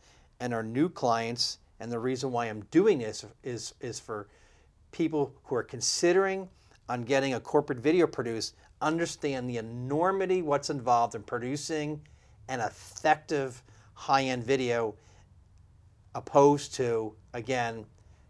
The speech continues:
just winging it on, on a cell phone. So, um, so I'm basically concluding by saying that, yes, you can wing it on a cell phone,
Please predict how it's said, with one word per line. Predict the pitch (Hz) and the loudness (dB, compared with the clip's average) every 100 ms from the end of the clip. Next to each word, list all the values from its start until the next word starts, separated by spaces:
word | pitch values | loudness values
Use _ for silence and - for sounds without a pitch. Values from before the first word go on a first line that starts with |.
| - | -10
just | 120 - | -8 -8
winging | 110 139 143 | -2 -2 0
it | 127 123 _ _ - 117 | -2 -6 _ _ -20 -10
on, | 120 117 - | -8 -8 -8
on | 120 | -8
a | 110 | -6
cell | - 123 123 | 2 2 2
phone. | - 104 98 - - - _ | -2 -10 -10 -20 -20 -20 _
So, | - - 127 117 110 107 _ _ _ _ _ | -16 -4 0 2 0 -6 _ _ _ _ _
um, | 110 113 107 107 101 - - | -4 -2 -2 -6 -12 -20 -14
so | - 127 120 113 | -6 -6 -6 -8
I'm | 123 123 | -8 2
basically | 143 151 156 | 0 2 -4
concluding | 139 139 127 160 160 135 | -4 -6 -2 2 2 2
by | 117 117 | -2 -2
saying | 110 131 120 113 107 - - - | -4 -2 -2 -4 -10 -18 -20 -12
that, | 123 120 113 - - - - | -4 -4 -4 -16 -20 -20 -18
yes, | 98 113 175 - | 0 2 2 0
you | - | -8
can | 127 104 | -10 -10
wing | 110 | -8
it | 117 | -6
on | 123 | -6
a | |
cell | 123 135 131 | -4 0 0
phone, | 143 170 185 233 | 2 2 2 0